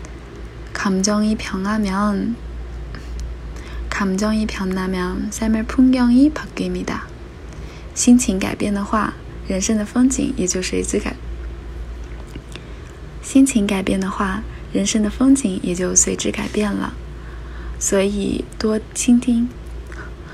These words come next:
所以要多多倾听自己的内心，不要那么在乎别人的眼光，坚持自己认为对的事情，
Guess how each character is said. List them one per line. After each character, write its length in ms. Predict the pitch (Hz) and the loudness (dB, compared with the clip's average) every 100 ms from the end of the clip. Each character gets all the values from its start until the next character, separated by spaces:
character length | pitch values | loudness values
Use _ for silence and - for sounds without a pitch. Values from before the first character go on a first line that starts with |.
| - - - | -14 -14 -8
所 220 | - 202 196 | 0 2 4
以 320 | 208 196 190 | 2 0 0
要 120 | 202 | 0
多 160 | 208 214 | 2 2
多 160 | 220 | 2
倾 220 | 214 - 220 | 0 2 2
听 240 | 233 220 | 2 2
自 140 | 233 | 2
己 140 | 220 202 | 0 0
的 140 | 196 | 0
内 200 | 202 208 | 0 2
心， 380 | 202 - 247 254 - - - - - - | 4 8 8 6 0 -14 -12 -12 -14 0
不 80 | 208 | 4
要 140 | 214 | 6
那 80 | 226 | 6
么 140 | 226 | 6
在 180 | 202 214 | 4 0
乎 160 | 214 208 | 2 2
别 160 | 196 196 | 2 2
人 100 | 233 | 2
的 80 | |
眼 200 | 220 202 - | 2 0 -2
光， 300 | - 208 226 233 - - - - | 0 0 0 -4 -12 -14 -16 -4
坚 220 | - 277 | 4 6
持 180 | 277 220 | 6 2
自 180 | 214 214 | 0 -2
己 260 | - 262 220 | 0 -2 2
认 160 | 202 | 2
为 100 | 196 | 0
对 140 | 202 240 | 2 2
的 120 | 220 | 2
事 240 | - 254 | 2 0
情， 260 | 233 - | 0 -2